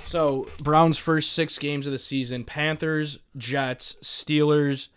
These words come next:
Falcons, Chargers, Patriots. So, besides the Chargers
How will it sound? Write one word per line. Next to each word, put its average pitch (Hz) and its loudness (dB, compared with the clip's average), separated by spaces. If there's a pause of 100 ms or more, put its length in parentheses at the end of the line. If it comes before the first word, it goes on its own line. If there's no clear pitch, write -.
(580)
Falcons, 135 -2
Chargers, 131 0
Patriots. 117 -8
So, 131 2 (800)
besides 190 0
the 190 -2
Chargers 175 2